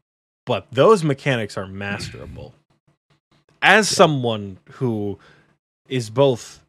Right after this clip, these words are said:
Speaker 1: not great at counting to one, two, and four, respectively, turns out I can't count to five at all.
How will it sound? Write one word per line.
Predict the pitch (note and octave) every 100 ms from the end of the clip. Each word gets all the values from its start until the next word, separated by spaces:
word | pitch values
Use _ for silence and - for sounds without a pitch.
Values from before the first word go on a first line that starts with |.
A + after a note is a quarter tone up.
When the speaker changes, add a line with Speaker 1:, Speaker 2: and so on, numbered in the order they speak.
| _
Speaker 1:
not | G#2 G2+ G#2+ C3+ -
great | - B2 F#3+ B2+ - -
at | A2 -
counting | - D3+ E3+ B2 F#2+ F#2+
to | - G#2+
one, | G#2 A#2+ B2+ B2
two, | - C3 B2 A#2
and | - A2 A2
four, | - A#2 A2 G#2
respectively, | G2 G#2 - A#2 - F#2 G2 G2 - -
turns | - C#4 B3
out | A3+
I | D3+
can't | - E3 C#3
count | C#3+ C3+ A#2+
to | G#2+
five | - A2+ G#2+
at | G2+
all. | F#2+ G2 A#1